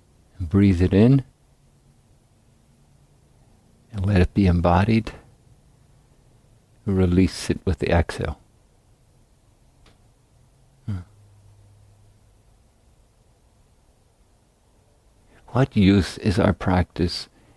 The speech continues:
if it can't hold everything we are? And how wonderful our practice if it can start to shine a light on places we tend not to notice,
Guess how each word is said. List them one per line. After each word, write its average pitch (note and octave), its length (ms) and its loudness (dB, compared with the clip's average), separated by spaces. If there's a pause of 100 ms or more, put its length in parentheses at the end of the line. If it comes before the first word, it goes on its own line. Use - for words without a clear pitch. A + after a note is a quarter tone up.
(480)
if - 160 -10
it - 140 -10
can't A#2+ 380 0
hold F2+ 680 0 (240)
everything F#2 580 0
we E2 140 0
are? D2+ 320 -2 (3000)
And G2+ 120 2
how B2+ 240 4
wonderful A#2 840 0
our F2+ 180 -4
practice - 720 -6 (680)
if - 160 -6
it F#2 100 -2
can F#2 160 0
start A2 480 0 (120)
to - 60 -4
shine G2 720 2
a F2 140 -4
light F2+ 460 0 (1040)
on E2+ 120 0
places - 880 -2
we F2+ 120 0
tend E2+ 440 0
not E2+ 320 0
to F2+ 100 -2
notice, F2+ 640 0